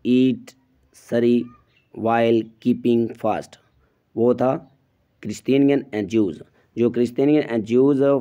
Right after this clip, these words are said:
follower are not allowed to eat sari while keeping fast। Jews to Buddhist, Catholic, Hindu and Mormons,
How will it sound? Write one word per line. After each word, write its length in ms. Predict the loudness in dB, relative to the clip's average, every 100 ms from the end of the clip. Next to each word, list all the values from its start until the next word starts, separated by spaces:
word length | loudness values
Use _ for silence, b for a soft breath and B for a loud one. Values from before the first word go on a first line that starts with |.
| 0
follower 340 | 0 2 0
are 180 | 0 -2
not 360 | 0 2 0 -2
allowed 440 | -2 0 2 0 0
to 160 | -4 -2
eat 320 | 0 0 0
sari 560 | -4 -4 0 2 0 -2 B B B _
while 360 | -6 -2 0 0 -2 -6
keeping 380 | -6 0 0 0
fast। 360 | -4 -10 -12 -20 _ -14
Jews 480 | 0 2 2 0 -4
to 340 | 0 2 2 -2 -10 -18
Buddhist, 560 | -6 0 2 2 0 -12 _ _ _ _ -6
Catholic, 640 | -4 0 2 2 0 -4
Hindu 540 | -8 -2 -2 2 0 0
and 340 | -2 -2 0 0 -2 B B B _
Mormons, 500 | -2 0 2 2 -2